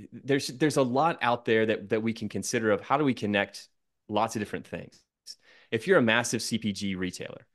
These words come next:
you've got stuff all over the place, whether it be different retail centers, whether it be literally, like,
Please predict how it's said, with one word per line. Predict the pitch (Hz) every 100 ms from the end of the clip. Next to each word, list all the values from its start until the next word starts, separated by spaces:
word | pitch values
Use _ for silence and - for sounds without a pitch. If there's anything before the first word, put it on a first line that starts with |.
| _ _ _
you've | 117 123
got | 123 107 104 95 - - _ _ _ -
stuff | - - 123 - -
all | 120 123
over | 123
the | 101
place, | - - - -
whether | 117 110
it | 104
be | 104
different | 104 107 92
retail | 110 120 123
centers, | 110 123 110 107 101
whether | 104 101
it | 92
be | 98
literally, | 95 101 107 104
like, | 98 92 92